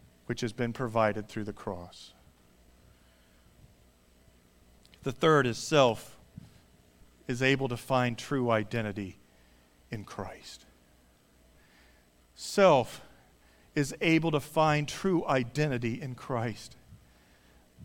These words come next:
Friends, don't we struggle with this? Pride, and arrogance. Oh, we may not be a haughty person, but everything's about me.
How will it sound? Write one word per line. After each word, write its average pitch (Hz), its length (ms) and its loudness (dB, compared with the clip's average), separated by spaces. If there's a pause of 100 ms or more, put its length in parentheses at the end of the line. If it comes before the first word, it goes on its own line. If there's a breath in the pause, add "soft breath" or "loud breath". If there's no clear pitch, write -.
(160)
Friends, 170 260 -2
don't 196 220 0
we 151 100 0
struggle 139 420 -2
with 135 220 -4
this? 131 360 -6 (920 loud breath)
Pride, 135 640 6 (420 loud breath)
and 123 200 -6
arrogance. 131 640 2
Oh, 160 100 2
we 160 140 0
may 139 200 0
not 120 260 -2
be 120 100 0
a 113 80 0
haughty 113 360 0
person, 110 480 -6 (260 loud breath)
but 147 120 -2
everything's 131 520 -2
about 110 360 0 (480)
me. 92 340 -14